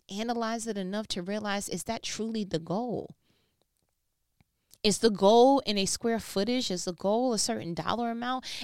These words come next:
And if it is, and that's your truth, and God be the glory, I pray that you get it, and I pray that you have the character enough that when you get there, you can sustain it.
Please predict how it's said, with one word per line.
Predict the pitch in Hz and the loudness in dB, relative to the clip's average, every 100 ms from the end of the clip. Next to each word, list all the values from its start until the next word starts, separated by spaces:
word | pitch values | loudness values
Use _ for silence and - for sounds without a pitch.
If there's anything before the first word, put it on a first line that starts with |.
| - | 0
And | 180 | 2
if | 208 - | 2 0
it | 262 - | 0 2
is, | 240 285 262 | 2 2 0
and | 190 | -2
that's | 214 247 - | 0 -2 -2
your | 262 | -4
truth, | 262 - 277 302 | -4 -2 -2 -2
and | 202 190 | -2 0
God | 202 226 | 0 0
be | 233 | -2
the | 233 | -2
glory, | 196 214 262 254 | -2 0 0 0
I | 190 | -2
pray | - 233 | -2 -2
that | 233 - | -2 -4
you | 208 | -8
get | 170 185 | -2 0
it, | 254 | 0
and | 208 202 | -2 -6
I | |
pray | 208 226 | -4 -2
that | 226 208 226 | -2 -4 -4
you | |
have | 214 220 | -2 -2
the | 208 | -4
character | - 208 220 226 233 | -6 -4 -2 -2 -2
enough | 214 214 220 - | -4 -4 -6 -2
that | 180 | -2
when | 180 | 0
you | 196 | -4
get | 185 240 | -4 -4
there, | 233 | -2
you | 220 220 | -4 -4
can | 247 | -4
sustain | - 240 - 330 220 | -4 -4 -4 -6 -4
it. | 107 | -6